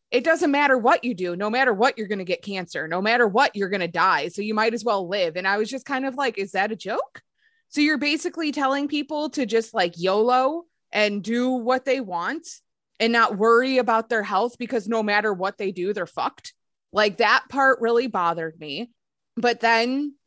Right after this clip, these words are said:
when they did the chapter on health and fitness, that was the one that really struck home with me. And it was probably because it was something that I was already struggling with, with my weight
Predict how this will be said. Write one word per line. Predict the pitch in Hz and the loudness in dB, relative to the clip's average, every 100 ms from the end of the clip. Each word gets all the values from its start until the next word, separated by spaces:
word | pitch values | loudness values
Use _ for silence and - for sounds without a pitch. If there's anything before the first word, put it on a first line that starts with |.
| _ - | _ -6
when | 208 214 202 202 196 | 0 2 2 -2 -6
they | 202 202 | -4 -4
did | 196 208 202 | -2 -4 -2
the | 247 233 220 - | -2 0 -2 -6
chapter | - 240 196 - - 160 165 247 - | -10 -2 -2 -4 -10 -6 -6 -8 -2
on | 202 190 | 0 2
health | 190 190 185 - | 0 -4 -4 -4
and | 269 | -4
fitness, | 262 170 156 143 165 - - _ _ _ _ 180 | -2 -4 -4 -12 -12 -18 -20 _ _ _ _ -2
that | 190 196 247 | 2 2 2
was | 247 | 0
the | 285 262 | 0 -2
one | 226 214 208 | 0 -2 0
that | 196 196 | -2 -2
really | 196 190 | -6 -6
struck | 190 - 233 185 - | -8 -6 -2 -2 -2
home | 185 190 214 | -2 -2 0
with | 254 262 | -2 -2
me. | 285 294 | -4 -2
And | 247 | 0
it | 247 | 0
was | 254 | 0
probably | - 349 392 330 294 | -2 -2 -2 -6 -8
because | 240 - 226 220 | -8 -4 -4 -4
it | 170 | -6
was | 196 | -4
something | 196 185 220 202 196 | -4 -4 -4 -6 -2
that | 175 165 - | -2 -2 -2
I | 175 | -2
was | 175 175 | -2 -4
already | - 180 180 170 170 170 160 | 0 2 2 0 -4 -4 -12
struggling | - - 165 190 240 294 302 | -12 -4 -4 -4 -6 -6 -4
with, | 349 415 - - _ _ _ _ | -2 -4 -6 -20 _ _ _ _
with | 202 220 196 - - 180 | 0 0 0 -8 -12 -2
my | 190 | 0
weight | 185 170 170 208 - | 0 0 -2 -2 -8